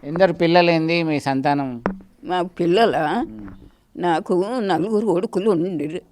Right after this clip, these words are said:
Speaker 2: ఇద్దరు బిడ్డలు ఉన్నారు. ఉం? ఇద్దరు జరిగిపోయిండ్రు ఇప్పుడు. ఇద్దరు కొడుకులు ఉన్నారు, ఇద్దరు బిడ్డలు ఉన్నారు.
Speaker 1: ఇప్పుడు మన రాజిరెడ్డి పార్టీలకు పోయిండు కదా,
Speaker 2: ఆ.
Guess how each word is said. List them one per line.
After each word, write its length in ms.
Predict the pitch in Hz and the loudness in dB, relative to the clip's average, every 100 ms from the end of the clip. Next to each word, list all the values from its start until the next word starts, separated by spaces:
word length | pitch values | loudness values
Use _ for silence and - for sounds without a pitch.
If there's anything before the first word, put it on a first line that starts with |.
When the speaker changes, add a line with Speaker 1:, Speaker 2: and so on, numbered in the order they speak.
| - | -6
Speaker 2:
ఇద్దరు 320 | 196 208 214 | -2 0 0
బిడ్డలు 500 | 175 175 139 196 175 | 2 -2 0 0 2
ఉన్నారు. 520 | 185 156 190 160 - - _ 101 90 _ - | 0 -2 -2 -4 -6 -12 _ -20 -20 _ -8
ఉం? 260 | 214 277 - _ _ _ _ _ _ _ - | -4 -4 -6 _ _ _ _ _ _ _ -10
ఇద్దరు 400 | 190 180 - 190 | -4 2 2 4
జరిగిపోయిండ్రు 1000 | 202 160 208 156 - 185 202 156 - - | 4 4 2 -4 -2 0 2 0 -4 -6
ఇప్పుడు. 400 | 180 156 156 - _ _ _ _ _ | -8 -8 -8 -8 _ _ _ _ _
ఇద్దరు 280 | 185 175 226 | -6 0 2
కొడుకులు 420 | 208 240 - 220 | 2 -2 -2 -4
ఉన్నారు, 360 | 185 208 - - | -2 -4 -4 -6
ఇద్దరు 380 | 202 214 151 185 | -6 -4 -4 -4
బిడ్డలు 480 | - 262 - - - | -6 -8 -10 -10 -10
ఉన్నారు. 360 | 277 302 - - _ _ _ _ _ _ _ _ | -8 -10 -12 -18 _ _ _ _ _ _ _ _
Speaker 1:
ఇప్పుడు 240 | - 147 | -16 -10
మన 440 | 165 170 165 151 135 | -6 0 2 2 4
రాజిరెడ్డి 720 | 143 151 170 170 190 175 185 | 6 6 6 2 2 2 2
పార్టీలకు 560 | 190 165 156 170 185 170 | 4 6 6 4 2 4
పోయిండు 280 | 160 160 147 | 2 2 2
కదా, 400 | 127 127 165 190 | 2 0 0 -4
Speaker 2:
ఆ. 220 | 180 165 | -10 -12